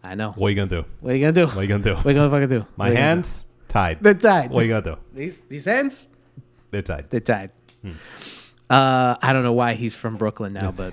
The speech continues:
Speaker 2: just, just is.
Speaker 1: Uh, yeah, so, like you said, it's revisionist history to look at him and be entertained by him, you know, it's har-, it's easy,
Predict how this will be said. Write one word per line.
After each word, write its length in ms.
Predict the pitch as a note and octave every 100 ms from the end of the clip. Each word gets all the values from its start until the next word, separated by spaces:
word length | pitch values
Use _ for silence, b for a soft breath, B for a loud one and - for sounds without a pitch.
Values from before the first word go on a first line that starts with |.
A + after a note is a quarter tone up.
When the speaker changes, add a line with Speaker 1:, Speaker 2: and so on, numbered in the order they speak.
| -
Speaker 2:
just, 200 | - - -
just 200 | A2+ -
is. 280 | D2+ D2+ - b b b b b b b -
Speaker 1:
Uh, 580 | D3 D3 D3 C#3+ C#3 C#3 - _ _ _ _ _ _ _ _ _ _ _ _ _ _ _ _ G3+
yeah, 220 | A3 C#3
so, 500 | - G3 F3 E3 - _
like 160 | F3+ D#3
you 60 | D#3+
said, 200 | F3 C3
it's 100 | -
revisionist 500 | D3+ F3 C#3 D3+ -
history 340 | D3 - B2
to 60 | A2+
look 220 | A#2+ A#2+
at 100 | A2+
him 440 | G#2 A#2 A2 G#2 G2+ b b b b -
and 340 | A#2 A2+ A2+
be 560 | A#2 A2+ A2 A2 G#2+ G#2 b b b b b b _ _ _
entertained 680 | D3+ D3+ D3 - F3 F#3+ D3+
by 200 | A#2 F#2
him, 120 | F2+ F#2+ _ _
you 80 | A#2+
know, 60 | C#3
it's 100 | -
har-, 300 | - C3+ -
it's 260 | D3 - -
easy, 640 | C#3 G3+ A3+ C3+ G2+ F#2